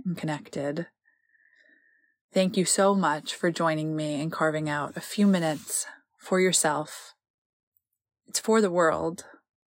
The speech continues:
Your grounded, most connected version of you is going to make everybody around you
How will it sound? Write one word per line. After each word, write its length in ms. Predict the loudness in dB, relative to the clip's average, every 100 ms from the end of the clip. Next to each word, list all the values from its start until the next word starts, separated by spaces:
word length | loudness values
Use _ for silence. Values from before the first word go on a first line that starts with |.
| 0
Your 680 | 2 4 4 4 2 -2 -12 _ _ _ _ _ _ -4
grounded, 1040 | 2 4 4 4 2 2 2 2 0 -4 -12 _ _ _ _ _ _
most 840 | -2 2 2 0 -4 -6 -6 -10 -14 -12
connected 800 | -4 0 0 -2 -2 2 2 2
version 440 | 2 2 2 -4
of 220 | -4 -10 -6
you 460 | -2 -2 -4 -8 -14 -20 -20 -20 -20 -4
is 520 | 2 4 4 0 -2
going 300 | 0 0 0
to 120 | -4
make 640 | -6 -6 -8 -12 -18 -18 -20 _ _ _ _ 0
everybody 400 | 2 2 2 2
around 320 | 2 0 0
you 300 | -2 -4